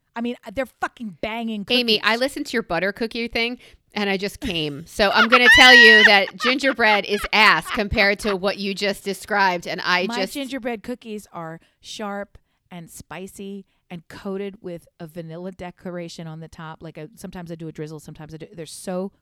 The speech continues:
Speaker 1: fucking
Speaker 2: Are these all
Speaker 1: good.
Speaker 2: traveling with you to Delaware?
Speaker 1: Yeah, yeah. My mom has stopped baking cookies, all but one type. I now have taken over baking
Speaker 2: What does she
Speaker 1: cookies.
Speaker 2: bake?
Speaker 1: She,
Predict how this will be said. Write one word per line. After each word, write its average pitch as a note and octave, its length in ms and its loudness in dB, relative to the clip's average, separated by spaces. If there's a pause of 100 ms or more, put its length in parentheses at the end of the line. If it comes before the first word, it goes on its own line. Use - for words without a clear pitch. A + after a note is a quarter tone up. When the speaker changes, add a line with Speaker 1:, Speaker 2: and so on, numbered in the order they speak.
(160)
Speaker 1:
fucking F#3 400 -14
Speaker 2:
Are A#3+ 100 -6
these C4 220 -4
all C#4 140 0
Speaker 1:
good. - 80 -10
Speaker 2:
traveling A3+ 420 -2
with G#3+ 200 -8
you A3+ 200 -8
to A3 140 -12
Delaware? G3+ 500 -6 (220)
Speaker 1:
Yeah, B3 160 -10 (360)
yeah. E4 240 -10
My A#3+ 120 -8
mom C4 200 -8
has C4 120 -10
stopped G#3+ 480 -12
baking G3+ 300 -14
cookies, G#3+ 340 -12
all E3+ 120 -6
but E3+ 160 -8
one E3 200 -12
type. G3+ 340 -14
I D3+ 140 -16
now F3+ 140 -14
have D#3+ 100 -18
taken F#3 300 -18
over E3 160 -16
baking F3 300 -20
Speaker 2:
What G#3+ 120 -10
does A3 100 -6
she A3+ 160 -6
Speaker 1:
cookies. F#3+ 40 -18
Speaker 2:
bake? D#3 340 -8 (320)
Speaker 1:
She, C4 280 -12